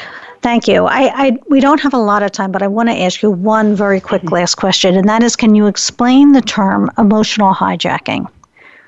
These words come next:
Speaker 2: Absolutely. What a, what a good question. So emotional hijacking is a term that was developed by Daniel Goleman,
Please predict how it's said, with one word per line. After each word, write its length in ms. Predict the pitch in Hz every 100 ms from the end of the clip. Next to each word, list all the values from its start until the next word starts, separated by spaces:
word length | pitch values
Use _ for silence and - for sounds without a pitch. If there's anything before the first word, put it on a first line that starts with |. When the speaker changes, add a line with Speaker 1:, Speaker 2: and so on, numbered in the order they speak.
| - - _ -
Speaker 2:
Absolutely. 680 | 190 190 - 156 156 135 156
What 200 | 185 190
a, 60 |
what 220 | - 175
a 120 | 170 151
good 480 | 156 - - 180
question. 560 | - 165 156 - 143 147 - - - _
So 160 | 240 220
emotional 480 | 240 254 339 403 370
hijacking 600 | 269 208 185 185 190 185
is 60 | 180
a 60 |
term 400 | 170 - 202 220
that 100 | 247
was 160 | 202 220
developed 640 | 220 196 165 156 151 -
by 240 | - 156 156
Daniel 480 | 156 170 202 233 214
Goleman, 580 | 175 165 156 135 151